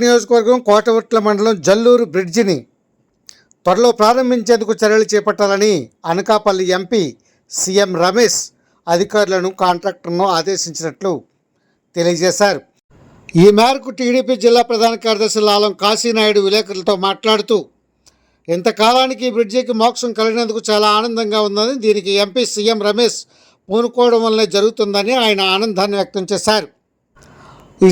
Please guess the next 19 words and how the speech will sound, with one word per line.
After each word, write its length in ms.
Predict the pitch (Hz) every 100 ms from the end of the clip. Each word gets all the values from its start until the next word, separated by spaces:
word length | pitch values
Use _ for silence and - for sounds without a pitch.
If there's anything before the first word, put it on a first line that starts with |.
| 208
సందర్భంగా 480 | 220 247 254 254 262
అవసరమైతే 560 | 240 240 240 254 247 254 247
సొంత 220 | 233 226 247
నిధులను 260 | 240 240 240
కూడా 160 | 233 240 220
వెచ్చించడానికి 600 | - 233 220 233 220 220
వెనుకాడనని 640 | 208 214 240 226 220 214 190 123 _ _ _ _ - 196
ఎంపీ 200 | 214 247 -
సీఎం 280 | 226 233 240 226
రమేష్ 280 | 240 262 214
హామీ 240 | 226 240 247
ఇవ్వడంతో 420 | 226 220 208 240 208 131 _ _
పనులు 320 | 208 214 240 185 - _ -
త్వరలోనే 400 | 202 240 240 226 220
ప్రారంభమవుతాయని 840 | 214 220 233 208 190 202 196 262
వీరందరూ 340 | 233 202 214 220 202
ఆనందం 260 | 226 208 208
వ్యక్తం 260 | - 185 208
చేస్తున్నారు. 480 | 190 208 202 202